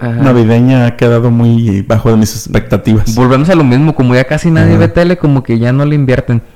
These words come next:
Speaker 1: Yo te, te comento esto porque me acuerdo mucho uno
Speaker 2: Ujú.
Speaker 1: de, de la lechera.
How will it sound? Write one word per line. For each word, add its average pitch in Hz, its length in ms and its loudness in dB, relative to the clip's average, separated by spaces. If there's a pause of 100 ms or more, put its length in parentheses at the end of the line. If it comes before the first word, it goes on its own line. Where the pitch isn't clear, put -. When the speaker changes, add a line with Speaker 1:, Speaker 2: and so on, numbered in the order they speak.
(180)
Speaker 1:
Yo 156 480 2
te, 139 160 2
te - 140 -2
comento 165 340 2
esto 190 160 0
porque 160 180 -2
me 139 80 0
acuerdo 151 300 0
mucho 165 320 0
uno 165 200 0
Speaker 2:
Ujú. 156 80 -4
Speaker 1:
de, 127 180 0
de 110 120 -2
la 110 120 0
lechera. 131 540 -2